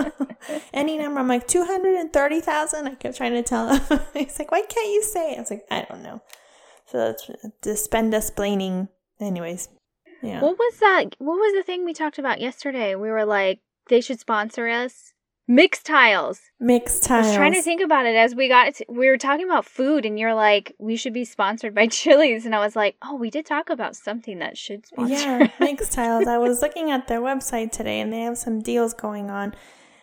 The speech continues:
Speaker 1: But I was
Speaker 2: Yeah.
Speaker 1: like, "Okay, I need to order some." This episode is brought to you, not, is not brought to you by Mix Tiles,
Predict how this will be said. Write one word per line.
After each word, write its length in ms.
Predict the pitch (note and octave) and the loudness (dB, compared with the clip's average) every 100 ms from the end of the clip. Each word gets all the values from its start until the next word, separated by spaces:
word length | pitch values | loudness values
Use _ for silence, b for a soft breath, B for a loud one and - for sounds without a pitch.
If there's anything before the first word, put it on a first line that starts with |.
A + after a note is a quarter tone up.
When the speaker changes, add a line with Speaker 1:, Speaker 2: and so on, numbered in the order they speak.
| B _ | B _
Speaker 1:
But 200 | - A3 | -2 0
I 160 | G#3 G#3 | 2 0
was 120 | G3+ | 0
Speaker 2:
Yeah. 20 | |
Speaker 1:
like, 280 | G3 F#3 F#3+ | -2 -4 -6
"Okay, 400 | A3 - G3 G3 A#3 | -6 -4 -4 -6 -4
I 140 | A3+ | 0
need 200 | A#3+ A#3 | 0 0
to 120 | - | -2
order 320 | G#3+ G#3 G#3 G#3 | -2 -2 -2 -4
some." 500 | - F#3+ F#3 G3 - _ _ _ _ _ - | -4 -4 -4 -8 -12 _ _ _ _ _ -2
This 200 | D#4 A3+ | 0 0
episode 640 | G3 G3+ - F3 F3 F#3+ - - | -2 -4 -2 -2 -2 -6 -8 -6
is 140 | F#3+ | -2
brought 240 | G#3+ A#3 | -2 -2
to 120 | - F#3+ | -6 -6
you, 340 | F#3 F3+ F#3 _ _ _ - - | -4 -4 -4 _ _ _ -18 -8
not, 560 | G3+ G#3+ A3 - - - A#3+ | -4 -2 -4 -6 -12 -12 -10
is 140 | F#3+ | -4
not 320 | A3 E4 F4 | -2 0 0
brought 180 | G3 - - - - | -4 -4 -12 -18 -14
to 140 | - | -10
you 200 | F#3+ E3+ | -8 -8
by 260 | E3+ D#3+ E3 | -8 -8 -8
Mix 300 | F3+ G#3 - | -8 -8 -8
Tiles, 540 | - - _ - - | -10 -10 _ -12 -12